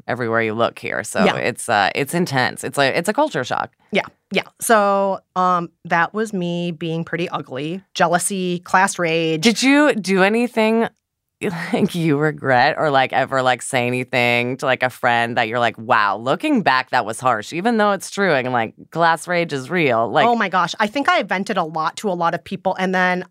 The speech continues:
Speaker 2: I would frequently not realize the person I was talking with had five years of unpaid internships on their parents' dime.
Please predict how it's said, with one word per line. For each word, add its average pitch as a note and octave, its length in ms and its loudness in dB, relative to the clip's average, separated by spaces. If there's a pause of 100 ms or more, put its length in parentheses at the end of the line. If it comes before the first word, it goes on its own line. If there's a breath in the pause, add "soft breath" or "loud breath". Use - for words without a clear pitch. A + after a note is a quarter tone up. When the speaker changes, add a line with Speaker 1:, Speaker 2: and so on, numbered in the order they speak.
Speaker 2:
I F3+ 120 2
would F3+ 160 -2
frequently F#3 420 -4
not F3 180 0
realize E3 420 0
the F3+ 60 -10
person D#3+ 360 -4
I D#3+ 40 -2
was D#3 140 -6
talking D#3 400 -2
with D#3 220 -4 (300 soft breath)
had E3+ 220 2
five D#3+ 280 2
years D3+ 180 -2
of - 80 -14
unpaid D#3 320 -6
internships D3+ 640 -6
on D3+ 340 -2
their D3+ 120 -4
parents' D3 340 -6
dime. D#3 360 2